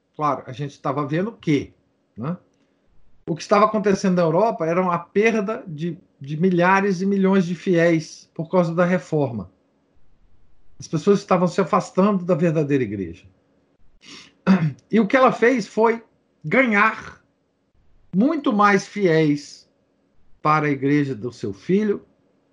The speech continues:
do que os que estavam sendo perdidos na Europa. Tá certo? Mas isso não tá claro exatamente naquele momento da aparição. Que o índio leva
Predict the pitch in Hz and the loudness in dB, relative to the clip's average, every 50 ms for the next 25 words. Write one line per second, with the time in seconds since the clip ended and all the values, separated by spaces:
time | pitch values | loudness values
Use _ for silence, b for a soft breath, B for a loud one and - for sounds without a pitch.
0 | _ - _ _ _ _ _ _ _ _ _ _ - 165 240 196 - 247 254 262 | _ -20 _ _ _ _ _ _ _ _ _ _ -4 -4 -2 -2 2 2 2 2
1 | 262 - - 208 196 - - 208 214 214 220 196 - 220 208 196 - 214 208 196 | 2 -2 -8 -10 -6 0 2 2 2 2 0 -2 -2 -4 -4 -2 0 2 2 2
2 | 170 160 185 175 156 165 170 185 190 196 185 160 143 147 180 - - - - _ | 2 0 0 -2 -2 -2 -2 0 0 2 2 2 2 0 0 -2 -6 -18 -20 _
3 | _ _ _ _ _ _ _ _ - - - - - _ _ - - - - _ | _ _ _ _ _ _ _ _ -20 -20 -20 -20 -20 _ _ -20 -20 -20 -20 _
4 | _ _ _ _ _ _ - - - 156 170 214 - - _ _ _ _ b b | _ _ _ _ _ _ -20 -16 -10 -10 -10 -10 -10 -18 _ _ _ _ b b
5 | b b b b b 226 220 196 277 302 294 - 330 330 311 294 - 277 269 - | b b b b b 2 4 6 6 4 4 2 -2 -4 -2 0 -2 -2 0 2
6 | - 196 190 196 208 196 170 160 156 - 165 160 160 165 147 151 165 180 185 - | 4 8 8 8 8 8 6 2 0 0 -2 -2 -2 -4 -4 -2 -2 -2 -4 -4
7 | - 190 196 190 - 214 214 202 240 262 214 175 180 202 214 196 - 151 120 123 | -4 -6 -6 -4 -6 -6 -6 -4 -4 -2 0 0 2 2 0 0 -4 -6 -6 -6
8 | 113 101 131 120 123 113 - - 123 104 92 85 78 - _ _ _ _ _ _ | -6 -6 -6 -6 -8 -8 -10 -10 -10 -10 -10 -10 -12 -16 _ _ _ _ _ _
9 | _ _ _ _ _ _ _ - _ - - - _ _ - 170 175 185 185 180 | _ _ _ _ _ _ _ -20 _ -20 -20 -20 _ _ -2 2 4 6 6 4
10 | 160 175 170 165 170 180 180 175 165 151 143 143 131 131 135 | 4 2 2 2 2 4 4 2 0 0 -2 -6 -8 -8 -10